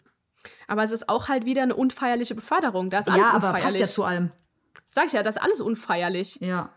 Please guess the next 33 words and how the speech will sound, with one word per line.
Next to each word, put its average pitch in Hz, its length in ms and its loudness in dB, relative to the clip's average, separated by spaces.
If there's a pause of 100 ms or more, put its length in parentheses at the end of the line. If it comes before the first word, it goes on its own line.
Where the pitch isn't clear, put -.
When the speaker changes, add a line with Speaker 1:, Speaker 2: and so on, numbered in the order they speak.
(140)
Speaker 2:
ja. 175 300 -6 (140)
Und 185 200 -2
dann 185 360 0
Speaker 1:
Oh, 233 60 -2
Speaker 2:
kommt 202 100 -2
Speaker 1:
da 208 180 2
hätte 208 120 2
Speaker 2:
dieser 180 80 2
Speaker 1:
ich 170 60 4
ja 175 60 2
schon 233 120 6
gar 339 100 2
Speaker 2:
Jubel. 392 100 6
Speaker 1:
keinen 233 100 2
Bock 233 160 -6
drauf. 202 400 -6 (420)
Speaker 2:
Sie - 200 -4
umarmen 208 420 4
sich 349 480 0 (540)
und 233 80 0
das 247 240 2
war's. 185 220 2
Und 220 80 2
jetzt 311 160 2
kommt 349 140 -2
noch 330 80 4
ein 302 60 4
Satz, 294 200 2
den 247 100 0
du 277 60 4
mir 262 120 2
erklären 214 340 0
musst. 175 280 -4